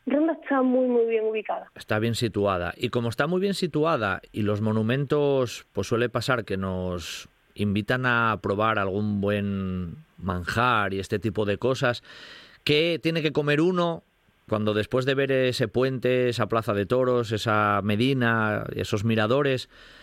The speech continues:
Speaker 2: para, bueno, degustar algo rico de, de la zona? ¿Qué cosas típicas tenéis por ahí, Marta?
Speaker 1: Pues aquí en Ronda la economía está basada principalmente en la carne y es muy, muy conocido el rabo de toro.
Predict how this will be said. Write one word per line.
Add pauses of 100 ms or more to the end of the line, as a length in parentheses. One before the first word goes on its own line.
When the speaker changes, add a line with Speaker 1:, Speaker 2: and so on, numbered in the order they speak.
(320)
Speaker 2:
para,
bueno,
degustar
algo
rico
de,
de
la
zona?
¿Qué
cosas
típicas
tenéis
por
ahí,
Marta? (1120)
Speaker 1:
Pues
aquí
en
Ronda
la
economía
está
basada
principalmente
en
la
carne (260)
y
es
muy,
muy
conocido (220)
el
rabo
de
toro.